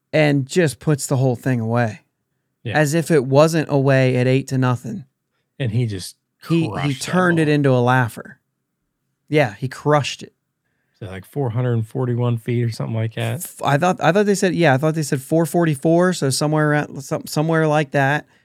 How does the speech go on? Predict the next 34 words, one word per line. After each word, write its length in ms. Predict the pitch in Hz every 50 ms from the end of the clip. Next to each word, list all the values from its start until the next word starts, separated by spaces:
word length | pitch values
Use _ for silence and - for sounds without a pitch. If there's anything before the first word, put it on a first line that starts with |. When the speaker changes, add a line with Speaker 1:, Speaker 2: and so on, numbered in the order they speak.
| _ _
Speaker 1:
Hundred 300 | _ - 160 - 117 113
and 120 | 107 107
ten 220 | - - 151 156 156
Speaker 2:
Yeah. 60 | 151
Speaker 1:
off 180 | 147 156 143 -
the 80 | 143
bat. 400 | 131 131 127 127 131 139 143 - _ _ _ _ _ _ _ _ _ _ _
Just 500 | - 139 160 160 147 131 - - - - - _ _ _ _ _ _ _
smoked 680 | - - - - - - 113 117 123 135 135 135 - -
it. 140 | - - - _ _ _ _ _ _ _ _ _ _ _ _ _ _ _ -
Um, 520 | 131 131 127 123 120 120 117 113 110 113 - _ _ _ _ _ _ _ _ _ _ _ _ _ _ _ _
three 340 | _ - 147 160 208 226 220
hits, 520 | 170 151 175 147 - - - - - - _ _ _ _ _ _ _ _ _
five 500 | _ - - - 139 156 180 196 202 180
R 160 | 180 170 160
B 160 | 143 147 135
Is, 460 | 123 117 110 110 110 117 - - - _ _ _ _ _ _ _ _ _ _
two 240 | - - - 247 240
wa-, 220 | 202 156 151 - -
uh, 240 | - 151 143 143 - - _
two 280 | - - 208 214 214 214
strikeouts. 760 | 196 - - - 165 143 143 139 - - - - - - - _ _ _ _ _ _ _
He 120 | _ 156
didn't 160 | 151 151 151 151
walk 240 | 147 143 135 131
in 80 | 147 135
that 200 | 131 127 123 123
game. 240 | - - - 208 160
He, 60 | 165 - _ _ _ _ _ _ _
it 40 | _
was 120 | 160 143 -
the 80 | - -
other 100 | 52 -
game. 200 | - - 52 _